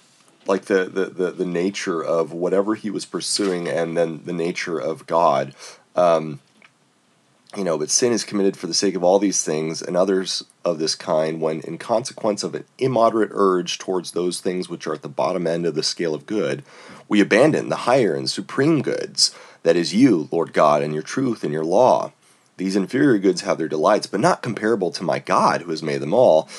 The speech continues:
It is in him that the just person takes delight. He is the joy of those who are true in heart." Or he goes on, you know, section thirteen, you know, talking about pride, and he says, "Oh, pride imitates what is lofty,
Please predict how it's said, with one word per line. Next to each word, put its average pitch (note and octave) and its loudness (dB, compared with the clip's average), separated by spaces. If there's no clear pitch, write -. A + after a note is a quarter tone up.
It - 0
is F#2 2
in D#2 -4
him F3 4
that F2+ -4
the D#2+ -2
just F2 -2
person E2+ -4
takes E2 -6
delight. D#2 -2
He E3 -2
is A#2+ 6
the F#2+ -2
joy D#2+ 0
of F2+ -2
those G2 4
who F#2 -4
are F2 -2
true F#2+ 0
in D#2 -4
heart." D2+ -2
Or - 4
he G#2+ -6
goes G#2+ 4
on, F#2 6
you E2+ -2
know, D#2+ 2
section G2 -4
thirteen, F2+ -4
you F#2 -4
know, E2 -2
talking G#2+ 0
about - 2
pride, F2 4
and F2 -4
he F2+ -2
says, F2+ -2
"Oh, G#2 4
pride F3+ 4
imitates G#2 0
what A2 -2
is G2 -4
lofty, A#2 -2